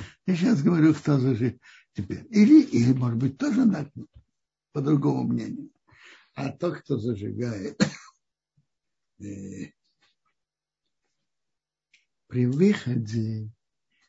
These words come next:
из дома, многоэтажного дома, и где он зажигает?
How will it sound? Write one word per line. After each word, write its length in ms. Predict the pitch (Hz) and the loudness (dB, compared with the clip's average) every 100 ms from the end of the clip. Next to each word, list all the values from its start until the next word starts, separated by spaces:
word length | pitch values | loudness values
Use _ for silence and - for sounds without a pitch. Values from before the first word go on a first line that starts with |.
| _ | _
из 280 | 127 131 107 | -2 -2 -2
дома, 360 | 107 117 92 - _ _ _ _ _ | 0 0 0 -8 _ _ _ _ _
многоэтажного 960 | 117 135 120 127 117 135 139 117 110 98 | 0 2 4 2 2 0 -2 -4 -6 -8
дома, 400 | - - - - _ _ _ _ _ _ _ - _ | -10 -16 -20 -20 _ _ _ _ _ _ _ -20 _
и 100 | 123 | -2
где 180 | 127 185 | 2 2
он 140 | 180 | 2
зажигает? 480 | 123 101 104 85 - | -2 -4 -6 -8 -16